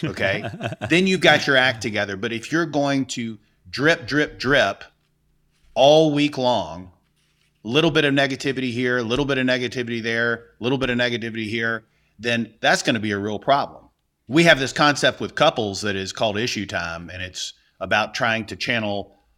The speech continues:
Speaker 1: any of your complaints or gripes with your spouse into a specific appointment time. And what happens there is it makes the rest of your life much more,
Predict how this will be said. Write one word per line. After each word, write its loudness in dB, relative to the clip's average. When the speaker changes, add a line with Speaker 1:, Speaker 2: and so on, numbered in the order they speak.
Speaker 1:
any 0
of -4
your -4
complaints -4
or -8
gripes -2
with -10
your -12
spouse 0
into -4
a -4
specific -4
appointment -4
time. -10
And -6
what 2
happens 0
there 2
is -4
it -6
makes -4
the -6
rest 0
of -2
your -4
life -2
much -4
more, -4